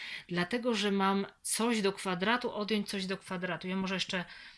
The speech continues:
zaprezentuję to troszkę lepiej. Tu mam nawias do kwadratu, odjąć, a tu mam trzy x do kwadratu. Czyli mam zakamuflowany pierwszy wzór. Mam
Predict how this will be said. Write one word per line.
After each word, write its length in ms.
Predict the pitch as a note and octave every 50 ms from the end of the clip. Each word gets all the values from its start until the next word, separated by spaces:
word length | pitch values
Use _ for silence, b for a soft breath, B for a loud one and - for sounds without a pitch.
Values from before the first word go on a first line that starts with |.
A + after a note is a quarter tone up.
| B B B B -
zaprezentuję 680 | F3+ E3 F3 E3+ - F3+ E3+ E3+ E3+ E3+ - G3 F#3 E3+
to 100 | F3 E3
troszkę 380 | - E3+ E3+ - - - F3
lepiej. 680 | D#3+ D#3+ D3+ D3+ - E3 E3+ F#3 G3+ A#3+ C#4 D#4 - - _
Tu 140 | - A3+ A3
mam 320 | G3+ F3+ E3+ E3+ E3+ G3 - -
nawias 360 | F#3+ F#3+ F#3+ F#3 F3 E3 E3
do 80 | E3+ D#3+
kwadratu, 600 | - - D#3+ D#3 F3+ G3+ A3+ B3 - - - - _
odjąć, 580 | F#3 F#3+ G#3+ G3 G#3+ A#3 C4 C#4+ D4+ D4 - B B B B B B B B B B B B -
a 120 | - G3 G#3
tu 160 | - - B3
mam 240 | A#3 A3 G#3+ G#3 G#3
trzy 260 | - - - - G#3
x 240 | G3 F#3+ F#3 F3 F3
do 120 | F3+ E3+
kwadratu. 640 | - - - F#3 F3+ F3+ F3+ F3+ E3+ E3 - C#3+ - B B B B B B B B
Czyli 180 | - A#3 A#3+ A3
mam 200 | A3 A3+ A3+ A3+
zakamuflowany 920 | G#3+ A#3+ A#3+ A#3+ - A#3 A3+ A3 A3 - A3+ G#3 G3+ A#3+ A#3+ A3+ A3+ G#3+
pierwszy 480 | - B3 A#3+ A#3 A3 - - - A3+ G3+
wzór. 400 | F#3+ F#3+ A3 G#3+ G3 F3 D#3 -
Mam 240 | F3 F3 E3 E3+ -